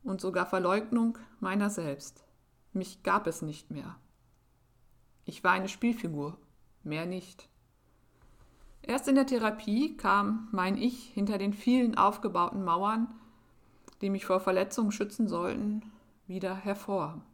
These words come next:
Zum ersten Mal durfte ich sein. Und zum ersten Mal durfte auch mein dann erkanntes autistisches Ich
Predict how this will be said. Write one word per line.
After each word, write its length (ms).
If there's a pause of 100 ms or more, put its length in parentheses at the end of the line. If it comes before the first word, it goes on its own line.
(680)
Zum 180
ersten 500
Mal 360 (100)
durfte 460
ich 280 (120)
sein. 500 (1600)
Und 140
zum 160
ersten 460
Mal 320 (180)
durfte 460
auch 360
mein 380
dann 320
erkanntes 720 (360)
autistisches 800
Ich 300